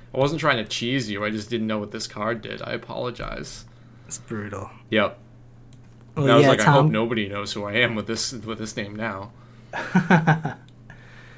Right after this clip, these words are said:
Speaker 2: Tom called me out for the Doomsday thing, and when I watched it on YouTube, I was like, "Yeah, that was pretty fucking stupid." But that's why, uh, we gotta get in the swing of things, bro. And I am definitely playing a league this weekend, so.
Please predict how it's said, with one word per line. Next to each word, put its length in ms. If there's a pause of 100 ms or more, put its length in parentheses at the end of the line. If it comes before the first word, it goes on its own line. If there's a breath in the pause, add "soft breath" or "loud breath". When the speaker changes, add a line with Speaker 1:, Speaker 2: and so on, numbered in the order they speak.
(200 loud breath)
Speaker 2:
Tom 320
called 320
me 140
out 240
for 100
the 100
Doomsday 520
thing, 400
and 380 (220)
when 240
I 120
watched 540
it 220 (280)
on 160
YouTube, 380
I 140
was 120
like, 180
"Yeah, 120
that 100
was 100
pretty 200
fucking 320
stupid." 460 (580 loud breath)
But 280 (500)
that's 360
why, 440
uh, 380
we 160
gotta 260
get 220
in 80
the 80
swing 260
of 80
things, 260
bro. 340 (220)
And 140
I 140
am 160
definitely 380
playing 240
a 60
league 240
this 200
weekend, 400
so. 260